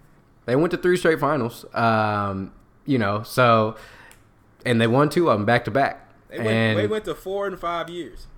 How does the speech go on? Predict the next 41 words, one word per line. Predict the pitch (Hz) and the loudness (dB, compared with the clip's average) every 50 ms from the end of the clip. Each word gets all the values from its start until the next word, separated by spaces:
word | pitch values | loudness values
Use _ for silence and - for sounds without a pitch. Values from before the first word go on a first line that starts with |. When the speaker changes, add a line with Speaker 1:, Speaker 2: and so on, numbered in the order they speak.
| - _ - _ - - - - - | -20 _ -20 _ -20 -20 -20 -16 -8
Speaker 1:
In | - 110 110 | -6 -4 -4
the, | 120 95 | -2 -2
in | 120 131 131 | 0 0 2
the | 127 | 2
early, | 123 123 127 143 147 151 156 - | 2 4 4 4 4 4 2 4
well, | 143 170 185 147 | 6 8 8 8
no, | 151 170 | 8 6
no, | 160 143 127 101 | 4 4 4 2
the | 87 92 131 123 | 2 2 0 0
early | 85 120 170 214 220 185 135 | 4 4 4 4 4 4 2
two | - - 120 | 0 -2 -2
thousand | 113 123 113 110 95 101 | 0 2 2 2 0 -2
Lakers | 95 104 101 - - 82 | -4 -4 -4 -6 -8 -10
were | 85 | -8
definitely | 82 85 127 101 - 87 82 | -4 -2 -2 -2 -2 -4 -8
a | |
dynasty, | 78 85 80 76 73 - - 85 | -6 -6 -6 -6 -8 -10 -10 -6
no | 95 110 107 | -4 -2 -2
doubt. | 87 92 - | 0 0 2
Speaker 2:
Oh, | 247 240 - | 2 4 4
Speaker 1:
First, | |
Speaker 2:
you're | 127 117 104 | 4 4 4
talking | 240 202 180 | 4 2 2
Speaker 1:
first | 120 107 90 | 2 0 0
Speaker 2:
about | - | -2
the | - | -4
late, | 90 82 - | -6 -6 -6
Speaker 1:
dynasty. | - 160 | -6 -6
Speaker 2:
my | 156 | -6
bad, | 139 135 123 123 131 | -6 -6 -8 -6 -8
I | 139 | -6
misunderstood. | 143 143 127 - 135 113 107 - - 123 | -6 -8 -8 -10 -12 -14 -14 -14 -12 -8
You | 131 | -2
know, | 170 196 | 0 2
that | 220 208 175 147 | 2 2 0 2
late | 156 175 175 156 117 | 0 0 -2 -2 -4
one, | 131 127 120 | -12 -10 -6
that | 151 156 | -6 -4
wasn't | 135 131 113 104 98 | -4 -6 -8 -10 -14
a | |
dynasty. | 87 92 87 87 87 87 - - | -18 -18 -20 -20 -20 -20 -20 -20